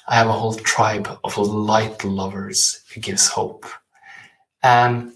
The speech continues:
I have a special exclusive advanced training for you if you want it. The link is in the description of this video. But for now, I want you to just spread the hope.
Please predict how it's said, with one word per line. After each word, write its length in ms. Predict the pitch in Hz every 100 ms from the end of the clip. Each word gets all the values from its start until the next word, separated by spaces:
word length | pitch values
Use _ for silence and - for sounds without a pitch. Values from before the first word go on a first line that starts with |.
| -
I 40 |
have 100 | 117
a 60 | 110
special 420 | - 117 - 117
exclusive 540 | 113 - - 110 120
advanced 340 | 104 101 104 -
training 300 | 127 127 131
for 120 | -
you 280 | 123 127 -
if 160 | - -
you 60 |
want 260 | 104 101 -
it. 240 | - - -
The 40 |
link 280 | 107 117 123
is 120 | 123
in 80 | 110
the 40 |
description 580 | 98 - - 107 104 -
of 100 | 101
this 120 | 101 127
video. 440 | - 120 113 - - - - -
But 80 | -
for 160 | -
now, 240 | 113 110 107
I 40 |
want 280 | 107 110 -
you 80 | 95
to 200 | - 104
just 400 | 101 107 - -
spread 300 | - 104 101
the 60 |
hope. 400 | 90 - - -